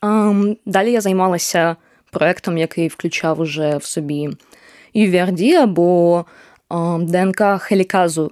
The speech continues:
два. І цей білок, він також дуже цікавий, тому що він розмотує Д Н К. Е, якщо ми уявляємо, уявляємо собі,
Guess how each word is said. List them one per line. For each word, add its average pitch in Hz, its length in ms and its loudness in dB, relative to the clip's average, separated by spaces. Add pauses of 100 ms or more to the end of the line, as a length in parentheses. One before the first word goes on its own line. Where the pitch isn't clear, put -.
(160)
два. 147 320 0 (960)
І 214 380 4 (320)
цей 339 180 2
білок, 277 300 2
він 240 140 4
також 233 360 -2
дуже 208 200 2
цікавий, 226 520 -2
тому 175 240 -2
що - 180 -2
він 175 280 -2 (400)
розмотує 202 580 2
Д 165 100 0
Н 160 140 0
К. 277 300 0 (520)
Е, 180 240 0
якщо 190 340 2
ми 202 220 4
уявляємо, 190 640 2 (420)
уявляємо 196 560 2
собі, 185 580 0